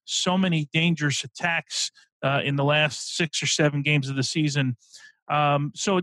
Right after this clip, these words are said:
it's, and then the other change for him, uh, has been at left back. So Jonathan Bornstein, as you guys know, is a veteran of this league, thirty-five or thirty-six years old now. Um, he started as the left back. Miguel Navarro comes in and does a great job at left back,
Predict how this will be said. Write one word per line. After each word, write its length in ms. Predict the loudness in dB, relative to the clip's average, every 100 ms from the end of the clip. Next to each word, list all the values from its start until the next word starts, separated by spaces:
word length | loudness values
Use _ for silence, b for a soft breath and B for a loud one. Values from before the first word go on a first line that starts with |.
| 2
it's, 340 | 0 0 -6
and 320 | -2 0 2
then 100 | 2
the 100 | 4
other 160 | 4 2
change 440 | 0 0 2 0
for 120 | 0 0
him, 460 | 2 2 2 0 0
uh, 220 | 2 2
has 200 | 0 -2
been 200 | 0 0
at 120 | 2
left 220 | 0 0 -2
back. 200 | -4 -4
So 120 | -6
Jonathan 420 | -4 0 0 0 0
Bornstein, 480 | 2 2 2 0
as 100 | 0
you 80 | 0
guys 240 | -2 -2 0
know, 120 | 0
is 100 | 0
a 80 | -4
veteran 400 | -2 0 0 0
of 160 | 0
this 220 | 0 -2
league, 280 | 0 2 0 0
thirty-five 800 | 0 2 0 -2 _ -2 0 0
or 80 | -4
thirty-six 580 | -2 -2 -2 -4 -4 -2
years 180 | -2 0
old 180 | -2 0
now. 280 | 0 2 0 B B B B -6
Um, 460 | 0 2 0 -2 -4
he 200 | -4 0
started 500 | 0 2 2 4 2
as 180 | 2 0
the 60 | 0
left 280 | 0 0
back. 200 | -2 -2 -2
Miguel 400 | -4 -2 -2 0
Navarro 440 | 0 2 2 2
comes 340 | 0 0 0 2
in 300 | 2 2 0 B B B _ -2
and 220 | 0 2
does 200 | 2 0
a 60 |
great 300 | 0 0 0
job 320 | 0 2 2 0
at 80 |
left 300 | 0 0 0 -2
back, 220 | -2